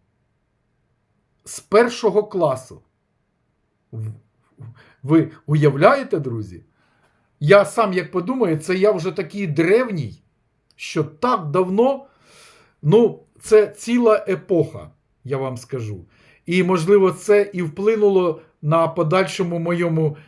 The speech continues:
захопленні не тільки вболівання, а я іще й і грав в теніс.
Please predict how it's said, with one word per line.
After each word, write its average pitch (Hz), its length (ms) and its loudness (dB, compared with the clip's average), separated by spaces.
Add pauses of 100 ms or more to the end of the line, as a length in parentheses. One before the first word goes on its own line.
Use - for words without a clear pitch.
(100)
захопленні 175 960 0 (120)
не 151 160 0
тільки 233 440 -2
вболівання, 143 960 0 (220)
а 147 120 -2
я 160 380 4
іще 147 320 -4
й 147 220 -4
і 139 120 -6
грав 160 540 0 (920)
в - 40 -20
теніс. 113 640 -2